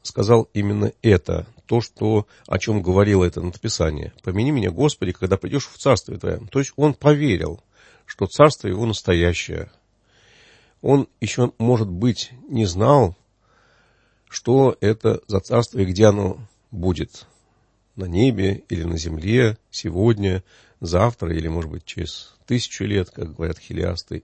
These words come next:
и на тысячу лет здесь на земле. <clears throat> Нет, он, конечно, этого не знал и вряд ли это понимал. И самое главное, что он,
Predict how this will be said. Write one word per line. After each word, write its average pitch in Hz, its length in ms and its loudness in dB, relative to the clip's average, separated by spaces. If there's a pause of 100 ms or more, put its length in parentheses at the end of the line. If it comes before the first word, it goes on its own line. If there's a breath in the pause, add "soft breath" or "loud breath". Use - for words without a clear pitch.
и 90 60 -8
на 82 100 -6
тысячу - 400 -8
лет 90 220 -4
здесь 85 220 -10
на 92 80 -10
земле. 80 340 -10 (800 loud breath)
<clears throat> - 1300 -2
Нет, 123 320 4
он, 135 220 -2
конечно, 107 800 0 (100)
этого 98 540 -4 (440)
не 101 200 0
знал 113 320 2
и 101 40 0
вряд 107 260 6
ли 87 300 -8
это 110 540 -10
понимал. 151 460 0 (1200 soft breath)
И 113 80 -2
самое 131 300 2
главное, 151 380 2
что - 280 -8
он, 147 480 -2